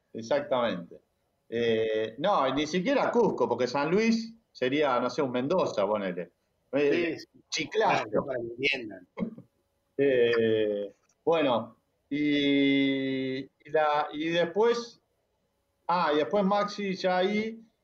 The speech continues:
Speaker 1: eh, ya trabajaba en Fox Sports y yo trabajaba en E S P N,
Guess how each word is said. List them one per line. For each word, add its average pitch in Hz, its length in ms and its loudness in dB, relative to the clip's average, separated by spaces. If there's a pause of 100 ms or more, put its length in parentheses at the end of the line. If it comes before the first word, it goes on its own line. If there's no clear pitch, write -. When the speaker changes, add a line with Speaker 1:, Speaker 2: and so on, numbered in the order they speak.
(260)
Speaker 1:
eh, 120 920 -2
ya 147 280 -2
trabajaba 156 600 2
en - 100 -8
Fox 165 260 2
Sports - 580 -2 (440)
y 127 160 -8
yo 160 260 0
trabajaba 156 480 2
en 156 60 -2
E 156 80 0
S 139 100 -4
P 180 280 0
N, 196 220 -2